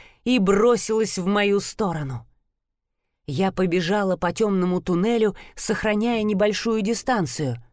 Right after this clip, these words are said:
после чего остановилась, вытянула руки и отгородилась от чудовищ огненной стеной. Пробегая сквозь пламя, нежить рассыпалась в пепел,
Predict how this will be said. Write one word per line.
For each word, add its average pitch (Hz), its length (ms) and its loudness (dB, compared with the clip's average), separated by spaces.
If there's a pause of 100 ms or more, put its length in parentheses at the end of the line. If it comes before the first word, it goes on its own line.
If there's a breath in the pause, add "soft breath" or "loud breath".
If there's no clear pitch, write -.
(480)
после 165 300 0
чего 160 320 0
остановилась, 160 840 0 (380)
вытянула 175 640 2
руки 196 460 0 (500 soft breath)
и 202 120 2
отгородилась 208 840 2
от 202 140 -2
чудовищ 233 640 2 (100)
огненной 220 500 4
стеной. 190 580 -2 (1300)
Пробегая 156 540 2
сквозь - 400 -2
пламя, 175 500 0 (320 loud breath)
нежить 175 500 2
рассыпалась 180 760 0
в - 120 -12
пепел, 135 460 0